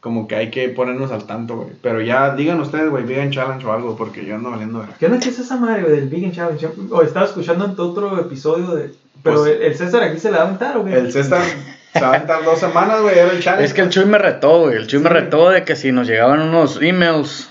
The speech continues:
Speaker 2: Simón.
Speaker 3: de que la raza diciendo que si
Speaker 2: Simón.
Speaker 3: me hacía vega-, que, que me hiciera vegano, pues,
Speaker 2: Simón.
Speaker 3: que me hizo un challenge, pues, de que yo me hiciera vegano por dos
Speaker 2: Simón.
Speaker 3: semanas.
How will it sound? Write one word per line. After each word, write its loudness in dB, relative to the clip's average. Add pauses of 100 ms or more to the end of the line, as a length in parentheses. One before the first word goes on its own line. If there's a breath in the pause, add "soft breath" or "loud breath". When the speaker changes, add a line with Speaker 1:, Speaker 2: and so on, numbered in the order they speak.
(140)
Speaker 2:
Simón. -4
Speaker 3:
de 2
que 2
la 0
raza 0
diciendo 0
que -4
si -6
Speaker 2:
Simón. 0 (160)
Speaker 3:
me -4
hacía 0
vega-, -2 (300)
que, 0
que -12
me -6
hiciera 2
vegano, -2
pues, -8
Speaker 2:
Simón. -6 (680)
Speaker 3:
que 0 (100)
me -8
hizo 0
un 2
challenge, 0
pues, 0
de 0
que -2
yo 6
me 6
hiciera 4
vegano 0
por -4
dos -2
Speaker 2:
Simón. 2
Speaker 3:
semanas. -2